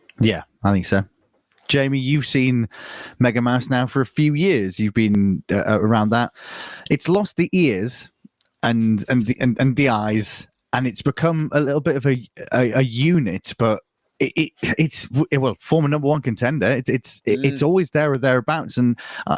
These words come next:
Speaker 1: do you think this is a good long-term fit for Wolfpack?
Speaker 2: Uh, I, I'd like to think so. Uh, I think with Mega Mouse, it's, you're getting the experience with that one,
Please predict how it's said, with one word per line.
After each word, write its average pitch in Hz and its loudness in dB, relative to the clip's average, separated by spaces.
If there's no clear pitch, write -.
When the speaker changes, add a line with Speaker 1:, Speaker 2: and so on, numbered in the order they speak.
Speaker 1:
do 131 2
you 143 4
think 156 -2
this 135 -2
is 135 0
a 131 0
good 131 -2
long-term 131 0
fit - -6
for - -2
Wolfpack? - -4
Speaker 2:
Uh, 147 0
I, 156 0
I'd 175 -2
like 135 -4
to - -18
think 110 -12
so. 143 -8
Uh, 143 0
I 135 -6
think 156 -8
with 131 -10
Mega 139 -8
Mouse, 131 -8
it's, - -16
you're 139 -12
getting 151 -2
the 147 -4
experience 156 -6
with 127 -12
that 123 -6
one, 143 -8